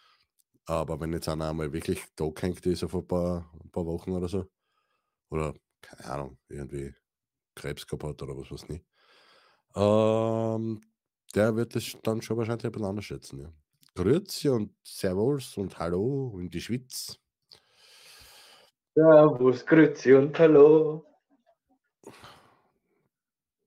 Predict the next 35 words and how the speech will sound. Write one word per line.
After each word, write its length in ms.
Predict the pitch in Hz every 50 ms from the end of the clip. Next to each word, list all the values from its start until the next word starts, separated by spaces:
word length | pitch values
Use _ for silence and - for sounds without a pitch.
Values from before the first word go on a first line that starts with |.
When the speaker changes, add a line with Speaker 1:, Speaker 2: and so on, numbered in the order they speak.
| _ _ _
Speaker 1:
Du 140 | - 98 95
bist 260 | - - 82 - -
Speaker 2:
Ja. 120 | 127 131
Speaker 1:
halt 160 | 113 - - -
echt 200 | 82 - - -
ein 80 | - _
bisschen 340 | - 73 71 76 76 - 85
übertrieben, 500 | 92 85 85 - - 87 92 90 73 69 67
du. 240 | - 73 73 71 - _ _ _
<laughs> 760 | - - - - 110 - - - 123 - - - - - - _ _ _ _ _ _ _ _ _ _ _ _ _ _ -
Speaker 2:
Ja. 300 | 135 139 143 143 139 143 - - - - - _ _ _ _ _ _ _ _ -
Speaker 1:
Nein, 240 | 92 92 90 80 82
eh 40 | 82
super. 400 | - 73 71 - 76 76 73 76 82 87 - -
Taugt 200 | 107 107 107 117
mir, 160 | 110 104 101
taugt 240 | - - 107 101 107
mir 100 | 107 101
besser, 280 | - - 80 - 87
als 100 | 80 76
wenn 160 | 85 82 80
du 60 | 80 - - _
da 180 | - 92 90 85
hängst, 220 | 85 78 - -
dass 100 | 80 -
wie 40 | 90 82
so 120 | - 85
ein 60 | 80 -
Schluck 200 | - 90 - -
Wasser 240 | 85 85 85 - 85
in 60 | 78
der 100 | - -
Kurve. 340 | - - 90 85 - 85 82 _ _ _ _ _ _ _ _ _ _ _ _ - - - _ _ _ _ _ _ _ _ _ _ _ _ _ _ _ _ _ _ _ _ _ _ _ _ _ _ _ _ _ _ _ _ _
Speaker 2:
Kann 240 | - - - 117 117
ja. 220 | 127 127 123 -